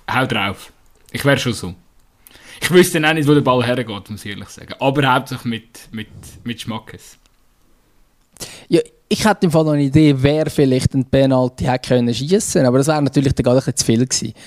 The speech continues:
Speaker 2: Fabian Frey. Der ist ja eigentlich bekannt dafür, dass er ab und zu mal, oder bekannt ist zu übertrieben, aber ab und zu schießt er mal Penalty und trifft auch meistens.
Speaker 1: Ich han auch noch eine Diskussion gehabt, so grundsätzlich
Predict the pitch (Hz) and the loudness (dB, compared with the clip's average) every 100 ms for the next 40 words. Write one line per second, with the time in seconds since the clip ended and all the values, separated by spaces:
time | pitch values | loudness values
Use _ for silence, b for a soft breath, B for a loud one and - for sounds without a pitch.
0 | B - - 143 156 123 117 123 180 131 | B -4 0 0 0 -2 0 2 2 0
1 | - _ _ _ b b b b - 143 | -8 _ _ _ b b b b 0 0
2 | 139 139 123 123 127 - - 123 147 - | 2 -2 -2 -4 -4 -4 -2 -2 -2 -2
3 | 147 156 156 151 151 151 151 - 156 151 | 2 2 4 2 2 0 -6 0 2 2
4 | 147 143 117 113 - 120 - 110 110 - | 0 -2 -2 -4 -2 -4 -2 -2 -2 -6
5 | 117 - 117 - 131 160 156 131 131 135 | -6 -2 0 2 2 2 2 2 2 2
6 | 139 - 131 147 160 170 156 - 165 185 | 0 0 2 2 2 0 0 2 2 2
7 | 180 - 135 - _ - 160 180 - - | 0 0 -2 -4 _ 0 2 0 -2 -2
8 | 170 175 175 147 123 - - - - b | 0 2 0 0 -2 -6 -8 -10 -12 b
9 | b b b b b b _ 151 160 170 | b b b b b b _ -8 -4 -2
10 | 160 147 147 - 143 160 180 156 170 - | -2 -4 -6 -8 -6 -4 -4 -4 -8 -10
11 | 160 147 160 170 - 165 165 160 - 131 | -12 -8 -8 -8 -8 -6 -6 -8 -12 -8
12 | 151 143 139 143 160 170 147 - 143 | -6 -6 -6 -8 -6 -6 -8 -8 -12